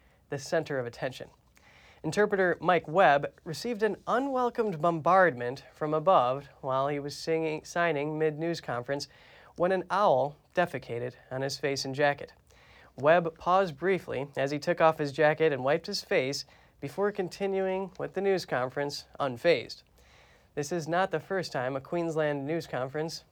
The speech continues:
has been derailed by an animal. In December twenty twenty-one, a huntsman spider crawled up the health minister's leg as she addressed the media. The Milwaukee County Zoo has new otter pups,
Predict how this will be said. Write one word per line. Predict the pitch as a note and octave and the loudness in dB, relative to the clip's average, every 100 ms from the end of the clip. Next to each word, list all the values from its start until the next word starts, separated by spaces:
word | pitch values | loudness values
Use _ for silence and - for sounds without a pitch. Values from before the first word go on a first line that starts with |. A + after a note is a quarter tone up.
| _ - | _ -6
has | C#3+ | -6
been | C#3 D#3 D3 | -2 -2 -2
derailed | C#3 F3+ D#3 C3 | 0 4 4 2
by | C3+ C3 | 0 -2
an | C3+ | 2
animal. | D#3+ A#2+ - _ _ _ _ _ | 2 0 -6 _ _ _ _ _
In | D3+ | -4
December | D3+ F3+ F#3 F3 | 0 0 0 0
twenty | F#3 E3+ | 0 0
twenty-one, | - F3+ E3+ F3+ F3+ F3+ _ | 0 2 4 2 0 -6 _
a | D3 | -4
huntsman | D#3 E3+ - F3 | -2 -2 -2 -4
spider | E3 - F3 C3+ C#3+ | -2 2 2 2 -2
crawled | D#3 - D3 D3+ | -2 2 4 4
up | D3 C#3+ | 0 -2
the | |
health | B2+ E3 E3 | -2 -2 -2
minister's | C#3 B2+ B2+ C3 C3 | -4 -6 -6 -8 -2
leg | D3+ E3 B2 C3+ - - - | 4 4 2 -6 -16 -20 -8
as | B2+ B2+ | -6 -4
she | D3 D#3 | -4 -2
addressed | D#3 C#3+ D3 - | -2 0 -2 -2
the | |
media. | C3+ D3 A#2+ - _ _ _ _ _ _ _ _ _ _ _ _ _ _ _ _ _ _ _ _ _ _ _ _ - _ _ _ _ _ | -4 -4 -6 -14 _ _ _ _ _ _ _ _ _ _ _ _ _ _ _ _ _ _ _ _ _ _ _ _ -20 _ _ _ _ _
The | - | 0
Milwaukee | F3 F#3+ G#3+ A3 G#3+ | 4 6 6 4 -2
County | G3 G3 G3 | 2 2 0
Zoo | D#3+ F3 G3+ A3+ _ - | -2 0 -2 -4 _ -4
has | F#3 A3 A#3 - _ | 0 0 -2 -10 _
new | C3+ F3+ A#3+ | -6 0 2
otter | B3+ G3+ | 2 0
pups, | - D3+ - - | 4 2 2 -6